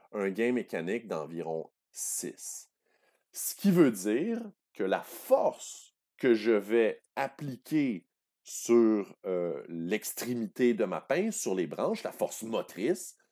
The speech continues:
va être multipliée par six au niveau,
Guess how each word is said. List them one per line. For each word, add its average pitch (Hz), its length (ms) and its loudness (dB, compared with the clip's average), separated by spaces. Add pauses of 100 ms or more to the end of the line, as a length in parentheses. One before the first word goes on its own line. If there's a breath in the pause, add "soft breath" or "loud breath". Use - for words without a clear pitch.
(400)
va 123 260 4
être - 200 -2
multipliée 147 760 -4
par - 320 -6
six - 840 -4 (520)
au 180 200 8
niveau, 139 640 2